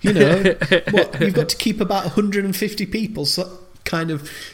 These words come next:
Speaker 1: you know, this can come out years later. It's fine if it comes out fifteen years later
Speaker 2: Yeah,
Speaker 1: when
Speaker 2: yeah.
Speaker 1: you're pro-, either dead or
Speaker 2: <laughs>
Speaker 1: ninety, <laughs> you know. You've, you know, and it's three terms ago. <laughs>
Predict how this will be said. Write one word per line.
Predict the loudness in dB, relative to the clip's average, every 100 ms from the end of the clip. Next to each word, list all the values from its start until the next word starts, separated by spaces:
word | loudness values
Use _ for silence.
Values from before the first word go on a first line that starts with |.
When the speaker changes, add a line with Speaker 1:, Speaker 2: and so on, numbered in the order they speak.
| -4
Speaker 1:
you | 0
know, | 0
this | 0 -2
can | -2
come | -2 -2
out | -2 0
years | 2 2
later. | 2 0 -2
It's | -2
fine | -2 0 0 0 0 -2
if | -4
it | 2
comes | 2 2
out | 0
fifteen | 0 0 2 4 6
years | 4 6
later | 4 2 2 0
Speaker 2:
Yeah, | 2 4 4
Speaker 1:
when | 6
Speaker 2:
yeah. |
Speaker 1:
you're | 4
pro-, | 4 0
either | 2 2
dead | 2 2 4 4
or | 4 4 4
Speaker 2:
<laughs> | 2
Speaker 1:
ninety, | 2 2 4 2 2 0 0
<laughs> |
you | 0 0 2
know. | 2 0 0 -2 -2
You've, | 0 0 0 2 2 0
you | 0 2
know, | 2
and | 0
it's | -2 -4 -6 -8 -6 4
three | 4 4
terms | 4 4 2 2 0
ago. | 0 -2 -2 -4 -2 -2 -2
<laughs> | -6